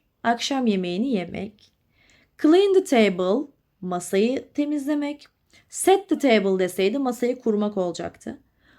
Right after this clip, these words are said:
Watch T V'yi biliyoruz. Read the news online. Nedir? Online haberleri okumak. Take a bath,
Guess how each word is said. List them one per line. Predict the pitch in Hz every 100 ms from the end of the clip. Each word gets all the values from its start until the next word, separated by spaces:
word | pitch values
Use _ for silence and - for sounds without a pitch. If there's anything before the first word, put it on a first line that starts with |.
| _
Watch | - 269 262
T | - 202
V'yi | 180 170 160
biliyoruz. | 175 196 196 190 196 - - _ _ _
Read | 214 330 381
the | - 302
news | 294 269
online. | 269 254 254 220 175 156 156 _ _ _ _ _
Nedir? | 226 247 214 302 - _ _ _ _ _ _ _ _ _ _ _ _
Online | 208 208 202 185 185
haberleri | 185 185 180 185
okumak. | 208 220 240 247 247 _ _ _ _
Take | 285 285 277
a | 190
bath, | 180 175 -